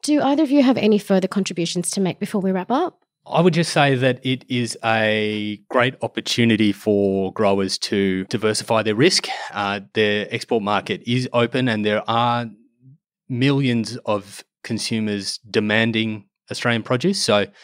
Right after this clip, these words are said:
Speaker 2: as I said at the start, the demand's there. There's not a demand problem. It's about getting our produce in front of those buyers uh, in a way that works for everyone. So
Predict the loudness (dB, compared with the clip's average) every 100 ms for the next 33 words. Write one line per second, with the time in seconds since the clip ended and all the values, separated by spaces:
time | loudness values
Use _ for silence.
0 | -20 -20 _ -6 -4 0 0 0 -4 -8
1 | -8 -2 -2 -2 -2 -2 2 2 4 2
2 | 4 4 4 0 -2 0 -2 -2 -2 -2
3 | -4 -6 -4 -2 -2 -4 -6 -20 -20 _
4 | -10 0 0 2 0 2 0 -2 -4 -4
5 | -6 -8 -10 _ _ _ _ -2 0 0
6 | 2 0 0 -2 -2 -2 -4 0 0 0
7 | -4 -6 -12 _ _ _ -10 -10 -12 -12
8 | -8 -6 -2 0 0 0 -4 -8 -8 -6
9 | -6 -10 -10 -8 -10 -12 -12 -14 -14 -16
10 | -12 -12